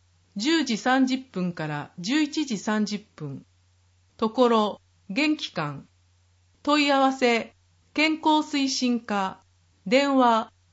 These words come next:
二零の四二一三。ファックス、二二の一零七七。キューアールコードがあります。歯科相談。内容、歯科医師、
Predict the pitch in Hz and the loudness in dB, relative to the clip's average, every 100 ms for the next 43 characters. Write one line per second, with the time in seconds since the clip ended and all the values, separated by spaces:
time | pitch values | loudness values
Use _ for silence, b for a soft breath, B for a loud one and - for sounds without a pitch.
0 | _ 233 285 285 269 262 247 240 226 226 | _ 2 4 4 6 4 4 2 0 -6
1 | - 262 320 311 311 226 175 - - 180 | -4 0 2 2 2 2 0 -8 -6 -6
2 | 156 165 _ _ _ _ 285 285 - - | -6 -12 _ _ _ _ -4 -4 -10 -20
3 | - _ _ _ - 277 285 277 277 269 | -20 _ _ _ -2 2 2 2 2 2
4 | 247 233 226 _ _ 214 214 294 320 294 | 2 0 -6 _ _ -8 -4 0 2 2
5 | 185 185 208 214 202 151 131 _ _ _ | 2 0 0 0 -2 -6 -10 _ _ _
6 | _ _ _ _ _ _ - 311 311 294 | _ _ _ _ _ _ -4 0 4 6
7 | 294 294 294 285 196 151 147 - 175 175 | 4 0 0 0 0 -2 -6 -6 -6 -4
8 | 175 170 - - _ _ _ _ _ _ | -6 -8 -14 -20 _ _ _ _ _ _
9 | _ - - 302 320 320 311 247 180 156 | _ -12 -2 0 0 0 0 2 -2 -4
10 | - _ _ _ _ _ _ _ 202 254 | -12 _ _ _ _ _ _ _ -2 0
11 | 277 254 247 226 214 - _ _ _ - | 0 2 2 2 0 -6 _ _ _ -12
12 | - 311 311 302 - 190 160 | -4 0 2 0 -2 -4 -6